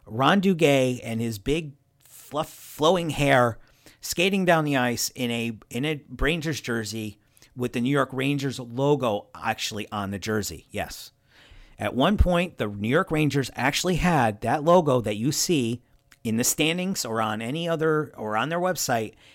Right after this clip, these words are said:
That logo was on there, was on, was on their jerseys in the seventies. I would have liked to see them go back to that jersey instead of the Statue of Liberty. Now, the Flyers really haven't, didn't change much here.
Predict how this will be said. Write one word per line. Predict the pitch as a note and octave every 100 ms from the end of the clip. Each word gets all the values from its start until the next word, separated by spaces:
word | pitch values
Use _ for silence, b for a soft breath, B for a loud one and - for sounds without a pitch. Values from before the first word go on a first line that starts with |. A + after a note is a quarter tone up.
| b
That | - E3 D#3+
logo | E3 D#3 C#3
was | A2+ A2
on | B2 A#2+
there, | A#2 G#2+ G#2+ -
was | A2 A#2
on, | C3 B2+ B2 -
was | - A#2
on | A#2+ B2
their | B2
jerseys | A2 A2+ A2 G2
in | G#2
the | G2+
seventies. | - C#3 C3+ C3 B2+ B2 - B B B
I | - D#3
would | A3
have | F#3
liked | F3 E3+
to | D3+
see | - C#3+
them | B2+ A#2+
go | A#2
back | G#2 G#2+
to | -
that | F2+ A#2+ A#2+
jersey | - A#2 A2 G2 G#2
instead | G#2+ G2+ - A2
of | G2+
the | G2
Statue | - F2+ E2 D2+
of |
Liberty. | F2 G2 D#2+ D#2 _ _ b b b b b b b b
Now, | D3
the | D3
Flyers | - D#3+ D#3+ F#3 F#3+ F3+ -
really | C#3+ D3+ D#3+
haven't, | C#3 D3 C#3 C3 A#2
didn't | C3 B2 A#2+
change | - D3+ E3 D3
much | D#3 D3+
here. | - D3 C#3 C3+